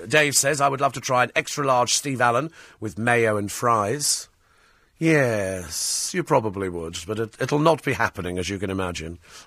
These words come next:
Uh, eight four eight five oh, steve at L B C, uh, dot co dot U K. And, uh, it says, "I think the woman who worked for Brian Epstein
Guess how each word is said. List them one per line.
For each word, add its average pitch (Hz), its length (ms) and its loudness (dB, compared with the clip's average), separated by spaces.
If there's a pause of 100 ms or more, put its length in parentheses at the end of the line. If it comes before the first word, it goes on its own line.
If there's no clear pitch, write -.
(1400)
Uh, 127 280 6
eight 185 200 2
four 143 180 0
eight 131 180 0
five 113 300 4
oh, 95 220 0
steve 120 360 -4
at 104 80 -4
L 104 140 0
B 104 140 -6
C, 104 480 -2 (400)
uh, 104 300 2 (340)
dot 110 240 0
co 117 320 2
dot 113 440 -2
U 101 80 -6 (120)
K. 139 300 2 (460)
And, 117 520 0
uh, 117 580 2
it 113 60 -10
says, 160 160 2
"I 156 80 4
think 233 160 4
the 214 80 0
woman 190 180 2
who 165 60 2
worked 170 180 2
for 156 80 -8
Brian 151 260 4
Epstein 127 520 -2